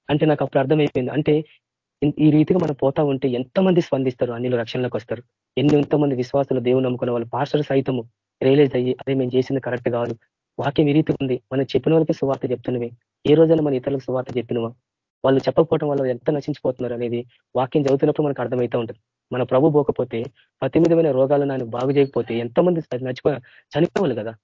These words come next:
నశించిపోయిన దయ్యాలు పట్టిన వాళ్ళు, ఒక్క వ్యక్తి కోసం పోయిన ఆయన. కాబట్టి ఒక్కరు చాలు కదా, ఎంతో మంది గుంపు మనకు అవసరం లేదు, ఒక్కరు చాలు, ఒక విత్తనం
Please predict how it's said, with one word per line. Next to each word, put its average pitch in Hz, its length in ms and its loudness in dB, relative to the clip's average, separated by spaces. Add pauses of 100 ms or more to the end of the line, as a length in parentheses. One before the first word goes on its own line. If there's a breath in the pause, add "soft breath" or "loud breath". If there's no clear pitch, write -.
(280)
నశించిపోయిన 160 420 0
దయ్యాలు 135 280 2
పట్టిన 123 260 -4
వాళ్ళు, 113 200 -4
ఒక్క 131 200 -2
వ్యక్తి 160 240 2
కోసం 151 260 2
పోయిన 127 200 -4
ఆయన. 110 160 -10 (800)
కాబట్టి 135 420 -2 (360 soft breath)
ఒక్కరు 151 280 0
చాలు 147 220 2
కదా, 131 220 -2 (320)
ఎంతో 139 220 0
మంది 170 200 2
గుంపు 143 180 -4
మనకు 135 220 -4
అవసరం 120 300 -6
లేదు, 107 100 -16 (180)
ఒక్కరు 135 240 -4
చాలు, 135 280 -4
ఒక 127 100 -4
విత్తనం 135 300 0